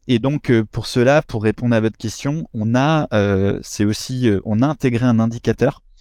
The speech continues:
Euh, dans le milieu des startups, euh, les indicateurs qu'on trouve tout, souvent, c'est, euh, l'A R D, euh, euh, euh, pardon, le, l'A R R, Annual Recurring Revenue, et cetera.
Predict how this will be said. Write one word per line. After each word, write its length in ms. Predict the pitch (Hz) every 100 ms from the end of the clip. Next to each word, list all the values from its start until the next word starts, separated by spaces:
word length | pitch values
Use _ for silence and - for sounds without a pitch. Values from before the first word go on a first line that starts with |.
| - -
Euh, 260 | 104 98 98 117
dans 180 | 113
le 60 | 117
milieu 220 | 120 131
des 120 | 131
startups, 540 | 107 - 101 131 131 -
euh, 220 | 98 95
les 160 | 101 98
indicateurs 580 | 104 104 107 - 113 -
qu'on 140 | -
trouve 220 | - 98
tout, 180 | - - 107
souvent, 460 | - 110 104 117
c'est, 320 | 117 - 104 98
euh, 120 | 95
l'A 260 | 98 98 101
R 80 | 101
D, 320 | 101 107 110
euh, 140 | 92 - _ _ _ -
euh, 400 | - 92 92 92 - -
euh, 80 | 147
pardon, 320 | - 110 107
le, 300 | 98 101 92 -
l'A 260 | 104 101
R 280 | 98 104 117
R, 120 | 110 -
Annual 420 | 101 101 104 107
Recurring 500 | 104 98 104 104 104
Revenue, 460 | 98 98 101 110 101
et 40 |
cetera. 520 | - 98 95 95 117